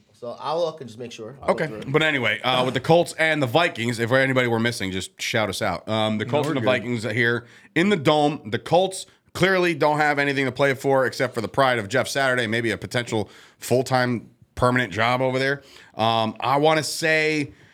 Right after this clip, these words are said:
Speaker 2: the Vikings need to have this game very badly, man, to stay in the, the two and to have people still convinced that they can do this, right? So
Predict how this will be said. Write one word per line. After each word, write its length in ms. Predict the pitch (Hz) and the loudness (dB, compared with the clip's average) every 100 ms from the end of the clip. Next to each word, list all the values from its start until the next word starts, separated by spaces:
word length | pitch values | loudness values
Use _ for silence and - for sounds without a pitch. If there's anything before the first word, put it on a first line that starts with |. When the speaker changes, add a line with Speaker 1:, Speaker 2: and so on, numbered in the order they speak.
| - - - _ _ _ | -20 -20 -20 _ _ _
Speaker 2:
the 80 | 143 | 0
Vikings 420 | 131 170 165 135 | 2 2 2 0
need 160 | 151 139 | 0 0
to 80 | |
have 400 | 113 127 156 165 | 0 0 0 0
this 140 | 143 120 | -2 -4
game 360 | 147 151 143 | 0 0 0
very 220 | 123 139 147 | 2 2 2
badly, 400 | 143 147 139 127 | 4 2 2 0
man, 320 | 120 120 120 | 0 0 -2
to 120 | 117 | -6
stay 260 | 113 143 143 | -2 0 0
in 100 | 139 | 0
the, 60 | |
the 260 | 107 110 120 | -4 -8 -8
two 300 | 117 151 160 | -2 2 4
and 100 | 143 | 2
to 60 | 110 | 0
have 200 | 131 131 | -2 -2
people 360 | 135 127 113 _ | -2 -4 -6 _
still 200 | - - 151 | -6 -4 -2
convinced 380 | 131 110 143 143 | 0 0 0 0
that 100 | 110 | -2
they 100 | 120 | -2
can 160 | 98 | -2
do 200 | 90 151 | 0 0
this, 320 | 110 71 - | 0 -6 -8
right? 320 | 87 110 131 117 | -4 -2 -2 -2
So 260 | 127 117 | 0 -2